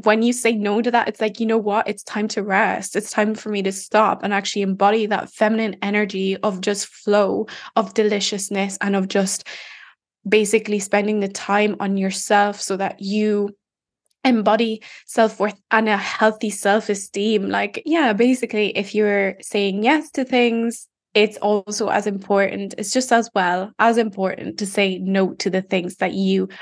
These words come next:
are no longer wanting to associate with, whether it's getting to the verge of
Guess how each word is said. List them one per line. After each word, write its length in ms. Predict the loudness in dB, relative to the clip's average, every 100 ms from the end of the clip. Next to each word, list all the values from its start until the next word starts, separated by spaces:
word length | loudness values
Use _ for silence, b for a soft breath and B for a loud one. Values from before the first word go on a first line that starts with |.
| B
are 60 | 2
no 260 | 2 2
longer 400 | 2 0 -2 -4
wanting 560 | -4 -2 -4 -4 -4 -2
to 100 | -2
associate 680 | -4 -2 -2 0 0 -2 -2
with, 260 | -2 -2 -4 B B
whether 260 | 0 2 2
it's 340 | -2 -4 -6
getting 280 | 0 0 0
to 120 | -4
the 80 | -6
verge 300 | -4 -2 -2
of 100 | -4